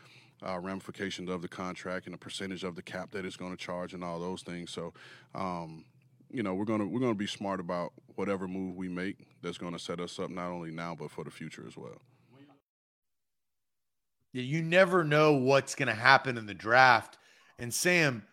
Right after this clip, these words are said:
Speaker 2: he said that before Aaron Rodgers was officially a New York Jet. Not saying that we didn't know that could happen before that, but I do think that the state of the A F C has changed tremendously,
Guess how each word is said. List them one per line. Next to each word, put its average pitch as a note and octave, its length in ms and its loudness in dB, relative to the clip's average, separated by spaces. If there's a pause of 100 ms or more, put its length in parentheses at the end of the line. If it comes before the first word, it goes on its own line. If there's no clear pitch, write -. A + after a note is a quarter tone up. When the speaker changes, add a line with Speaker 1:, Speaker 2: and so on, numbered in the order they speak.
(280)
Speaker 2:
he G#3 160 0
said D#3+ 440 4
that D#3+ 500 8
before D3+ 640 4
Aaron D#3 240 4
Rodgers C#3 560 6
was A#2+ 160 -2
officially C3+ 560 4
a - 20 -2
New B2+ 120 0
York A2 340 0
Jet. A2+ 320 4
Not C3 240 4
saying C#3+ 280 0
that B2 140 -2 (480)
we D3 140 0
didn't B2+ 220 0
know B2+ 180 6
that A#2 280 6 (340)
could D3 200 4
happen A#2+ 440 4
before E3+ 420 2
that, G#2 360 2 (280)
but D3 100 2
I F3+ 120 10
do F#3 240 0
think F3 300 -2
that C#3+ 120 -8
the B2 80 -8
state E3 320 0
of D3+ 80 -2
the B2 160 0
A C3 200 4
F G#2+ 80 -4
C C#3 260 -2
has A2 180 0
changed C3+ 720 -4
tremendously, G#2+ 920 -4